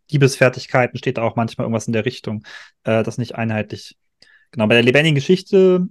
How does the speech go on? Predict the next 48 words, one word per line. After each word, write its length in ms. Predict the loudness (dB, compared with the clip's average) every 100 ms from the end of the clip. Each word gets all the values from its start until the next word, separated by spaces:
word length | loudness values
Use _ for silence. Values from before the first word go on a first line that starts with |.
| _
ich 100 | -14
finde, 140 | -2
das 200 | 2 2
ist 120 | 2 -4
tatsächlich 400 | -2 -2 -4 -6
so 80 |
die 160 | -6 -6
Skala, 220 | -2 0
die 80 | 0
ich 80 | -2
am 80 | -6
spannendsten 480 | -2 0 0 -4
finde, 500 | -4 -2 0 0 -2 -8 -20 -20 -20 _ _
weil 160 | 4 4
es 120 | 2
halt 120 | 0
einem 160 | 0 0
sagt, 360 | 2 0 -2
wie 200 | -6 -2
eng 180 | 0 0
ist 160 | -2 -4
das 140 | -2
mit 180 | -4 -2
dem 160 | -2
Metaplot, 520 | 0 0 0 2 -2 -2
also 120 | -6
mit 140 | -2
dem, 160 | 0 4
was, 280 | 2 0 -6
was 200 | -6 -2
quasi 320 | 2 2 0
in 180 | -4 0
D 120 | 2
S 140 | 2
A 120 | 2
politisch 400 | 0 -2 -6 -8
Großes 340 | -6 -4 -4 -6
passiert, 420 | -10 -4 2 2
verknüpft. 640 | 2 -2 -4 -4 -10 -20 _ -20 -20 _
Wenn 120 | -4
es 200 | -4 0
eins 320 | 2 4 2 -2
ist, 220 | -4 -2
dann 80 | -2
ist 100 | -2
das 120 | 0
Abenteuer 440 | 0 0 2 2
quasi 800 | 2 0 0 -2 -4 -4 -4 -8